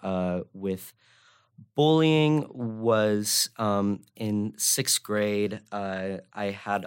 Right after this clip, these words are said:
a wonderful friend, but she started spreading some nasty rumors about me and kind of just, like, kicked me out of my own friend group,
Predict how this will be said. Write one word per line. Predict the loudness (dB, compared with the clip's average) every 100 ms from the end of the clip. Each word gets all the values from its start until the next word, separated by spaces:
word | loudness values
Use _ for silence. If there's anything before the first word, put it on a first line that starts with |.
| -6
a |
wonderful | -4 -4 -6 -12
friend, | -8 -4 -2 -4 -8 _ -2
but | 2 2 0 -4
she | -2 -2 -2
started | -2 0 0 0 0 -2 -6
spreading | -6 -4 0 2 2 0 0
some | -2 -2 -2 -2 -4
nasty | -4 -4 -4 -6
rumors | -8 -4 -2 0 -2 -2 -4
about | 0 0 0 -2
me | -6 -4 -4 -8 -12 -20 _ _ -8
and | -4 -4 -6
kind | -10 -6 -2 -2
of | -4 -6
just, | -8 -6 -4
like, | -4 -6 _ _ _
kicked | -12 -12 -8
me | -2
out | 0 2
of | 0
my | -2 -4
own | -6
friend | -12 -8 -6 -6
group, | -6 -8 -10